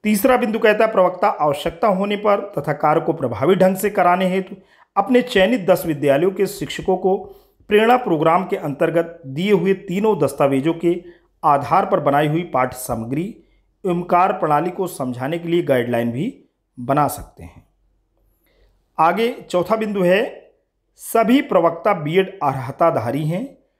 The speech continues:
और उन्हें शिक्षण योजना बनाने का अनुभव है। इस कार्यक्रम के अंतर्गत प्रवक्ताओं को साप्ताहिक शिक्षण योजना अपने चयनित विद्यालयों के शिक्षकों के साथ बनानी होगी, जिसके उपयोग से शिक्षक प्रेरणा प्रणाली के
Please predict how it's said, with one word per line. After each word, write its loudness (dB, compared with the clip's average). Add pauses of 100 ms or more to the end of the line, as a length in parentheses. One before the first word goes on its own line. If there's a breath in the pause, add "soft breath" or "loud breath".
(200)
और 4
उन्हें 4
शिक्षण -2
योजना 0
बनाने 0
का -6
अनुभव -10
है। -20 (680)
इस 0
कार्यक्रम 0
के 0
अंतर्गत 0
प्रवक्ताओं 0
को -4
साप्ताहिक -2
शिक्षण -4
योजना -2 (440)
अपने 0
चयनित 0
विद्यालयों 2
के -2
शिक्षकों -4
के -12
साथ -4
बनानी -4
होगी, -8 (520)
जिसके 2
उपयोग 2
से 0
शिक्षक -4
प्रेरणा 2
प्रणाली 0
के -4